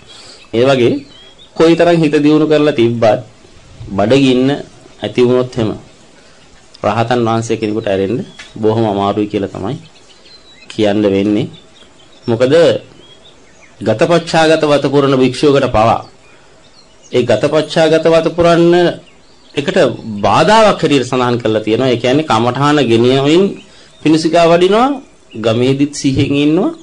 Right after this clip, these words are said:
නැවත එනකොටත් කමඨාන අරගෙන ඉන්නේ සිහියෙන් කමඨාන අරගෙන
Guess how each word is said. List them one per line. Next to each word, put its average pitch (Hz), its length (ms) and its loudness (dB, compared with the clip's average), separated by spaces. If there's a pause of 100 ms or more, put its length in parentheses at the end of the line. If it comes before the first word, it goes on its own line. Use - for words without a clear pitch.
(360)
නැවත 127 320 0
එනකොටත් 180 460 0
කමඨාන 139 420 -2
අරගෙන 117 300 0
ඉන්නේ 117 300 0 (160)
සිහියෙන් 135 540 -2 (460)
කමඨාන 117 500 -4
අරගෙන 107 320 -4